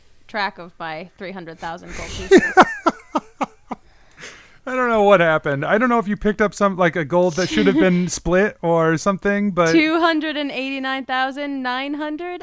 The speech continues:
Speaker 1: and thirty-eight. <laughs>
Speaker 2: Uh, okay, so what? Where are you guys gonna go? Who are you gonna go try to talk to? What are you guys gonna try to do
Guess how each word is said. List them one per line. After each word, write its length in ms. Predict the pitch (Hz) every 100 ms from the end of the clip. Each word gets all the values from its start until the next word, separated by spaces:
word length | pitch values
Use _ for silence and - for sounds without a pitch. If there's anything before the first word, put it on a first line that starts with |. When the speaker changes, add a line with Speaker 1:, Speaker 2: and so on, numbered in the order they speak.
| - 370
Speaker 1:
and 760 | 403 427 440 453 466 480 480 - _ _ _ _ _
thirty-eight. 720 | 269 226 196 175 170 175 175 175
<laughs> 60 | - - - - - - - - - 254 - - - - 208 - - - - 185 _ - - - - - - - -
Speaker 2:
Uh, 280 | 170 170 170
okay, 220 | 196 165
so 180 | - 196
what? 380 | 170 311 311 -
Where 320 | 214 311 320
are 80 | 277
you 160 | 247
guys 260 | 240 226 208
gonna 200 | 202 175
go? 320 | 151 131 107 -
Who 140 | 277
are 60 | 269
you 140 | 247
gonna 180 | 220 202
go 140 | 202
try 160 | - 196
to 100 | 170
talk 300 | - 170 -
to? 160 | 180
What 160 | 160 208
are 20 |
you 100 | 233
guys 200 | 226 202
gonna 160 | 202 185
try 180 | - 170
to 100 | 147
do 480 | 113 165 127 113